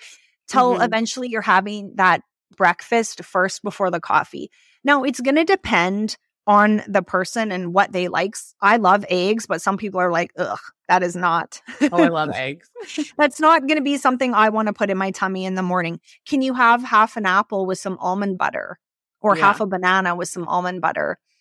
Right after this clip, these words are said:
Speaker 1: Can you have a protein shake? I'm not one of those nutritionists who are like, "Oh, that's so gross." Like, let's meet people where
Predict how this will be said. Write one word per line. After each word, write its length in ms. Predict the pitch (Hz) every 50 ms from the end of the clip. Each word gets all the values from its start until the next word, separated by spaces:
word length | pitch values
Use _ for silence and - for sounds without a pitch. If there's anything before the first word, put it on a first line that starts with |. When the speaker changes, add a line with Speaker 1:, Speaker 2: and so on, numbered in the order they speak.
| _ _ _ _ _ _ _ _ _ _ _ _ _ _ _
Speaker 1:
Can 180 | - 269 254
you 80 | 269 262
have 200 | 240 - 254 254
a 40 | 285
protein 580 | 240 - - - 190 196 208 - 254 247 247 247
shake? 320 | - - 247 254 262 247 -
I'm 140 | 208 220 226
not 200 | 226 214 233 -
one 140 | 233 233 247
of 80 | 240
those 180 | 240 233 240 -
nutritionists 800 | 240 226 196 - 190 180 - - 208 208 208 202 - - - -
who 80 | 220
are 100 | 202 202
like, 200 | 190 196 196 185 _ -
"Oh, 300 | 196 208 208 202 190 185
that's 240 | 196 196 208 208 -
so 300 | - - 196 185 190 185
gross." 480 | - 160 156 170 - - - - - -
Like, 280 | - 233 233 240 233 226
let's 300 | 202 202 220 220 - -
meet 200 | 330 403 427 -
people 300 | 302 294 247 269 262 247
where 320 | 233 214 208 214 208 -